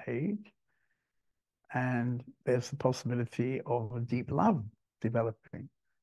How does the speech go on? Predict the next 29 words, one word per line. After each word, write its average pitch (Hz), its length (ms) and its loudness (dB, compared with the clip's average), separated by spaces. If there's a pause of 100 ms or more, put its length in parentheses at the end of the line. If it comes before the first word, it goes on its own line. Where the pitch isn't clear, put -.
(340)
Not 147 260 6
that 139 140 2
you 127 80 4
do 175 240 8
anything 147 420 8 (160)
for - 220 -4
that. 120 340 -4 (1400)
You 123 80 -6
know, 151 300 -4
as 139 160 4
you 139 120 4
focus 127 540 6 (160)
on 127 160 0
your 120 220 4
own 120 420 4
inner 120 240 0
world 135 880 6 (600)
and 107 140 0
your 110 260 4
own 120 380 6
love 127 320 4
starts - 400 0
to 117 80 -8
become 110 300 -2
more 110 300 2
and 107 180 0
more 110 500 0
available, 131 800 2 (1200)
then 127 680 4